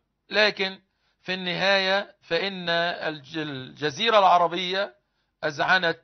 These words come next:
بكاملها للنبي محمد عليه الصلاة والسلام. يتلو عليهم آياته، أي القرآن. يتلو عليهم آياته، أي يتلو عليهم القرآن. والقرآن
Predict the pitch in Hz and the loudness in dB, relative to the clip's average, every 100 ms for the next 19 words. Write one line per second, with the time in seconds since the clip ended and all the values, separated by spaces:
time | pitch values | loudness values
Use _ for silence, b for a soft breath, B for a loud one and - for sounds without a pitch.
0 | _ 151 - 190 190 175 175 175 160 170 | _ -10 -4 0 0 0 -4 -4 -2 0
1 | 175 - _ _ _ - 156 170 170 165 | -2 -4 _ _ _ -10 -4 -2 0 -4
2 | - 143 147 151 156 143 165 156 147 151 | -8 -8 -6 -4 -4 -6 -6 -6 -4 -6
3 | 151 _ _ _ - 147 151 139 - 143 | -6 _ _ _ -6 -2 -2 -4 -4 -4
4 | 139 123 120 107 - _ _ _ _ _ | -4 -8 -12 -12 -14 _ _ _ _ _
5 | 156 240 269 - 196 202 196 175 190 220 | 0 2 2 -4 -4 2 4 6 4 0
6 | 208 196 185 175 170 165 165 151 120 98 | -4 -8 -10 -6 -4 -2 -2 -4 -10 -16
7 | _ _ _ _ _ _ 240 294 - 226 | _ _ _ _ _ _ 2 2 -2 0
8 | 214 196 135 - _ _ _ _ _ _ | 4 2 2 -12 _ _ _ _ _ _
9 | _ _ _ _ - 185 254 220 208 220 | _ _ _ _ -2 2 2 4 6 6
10 | 233 208 196 196 208 226 220 196 214 185 | 4 -2 -2 0 0 -2 -2 0 -2 0
11 | 180 185 190 190 196 - _ _ _ - | 2 4 2 -6 -12 -20 _ _ _ -2
12 | 175 175 170 - 214 185 - _ _ _ | -2 0 -4 2 2 2 -4 _ _ _
13 | _ _ - 151 165 - 180 202 226 262 | _ _ -4 -2 -2 -4 -4 0 2 2
14 | 247 247 | 0 -4